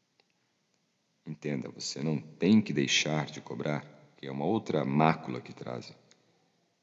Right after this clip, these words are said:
de não cobrar, porque achar que o yoga é algo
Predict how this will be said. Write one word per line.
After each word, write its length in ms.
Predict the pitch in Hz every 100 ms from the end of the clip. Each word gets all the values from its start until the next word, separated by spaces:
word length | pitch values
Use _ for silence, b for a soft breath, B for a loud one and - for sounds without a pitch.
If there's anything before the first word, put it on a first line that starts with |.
| _
de 100 | -
não 160 | 71 95
cobrar, 480 | - 78 69 71 - - - - _
porque 180 | - -
achar 320 | 90 - 90
que 140 | - 87
o 20 |
yoga 400 | 78 82 87 87
é 140 | 82
algo 440 | 80 82 82 87